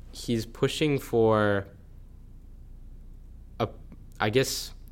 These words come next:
the way people approached secularity in India before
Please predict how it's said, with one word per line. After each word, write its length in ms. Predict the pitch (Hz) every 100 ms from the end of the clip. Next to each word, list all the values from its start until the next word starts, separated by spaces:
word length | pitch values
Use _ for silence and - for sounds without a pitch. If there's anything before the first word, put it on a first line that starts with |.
| - - - - - - - - - - - - - - -
the 200 | 131 120
way 240 | 127 127 196
people 300 | 175 175 147
approached 400 | 107 110 113 -
secularity 640 | 107 - 98 95 101 104
in 100 | 98
India 300 | 90 98 104
before 540 | 98 95 - 101 110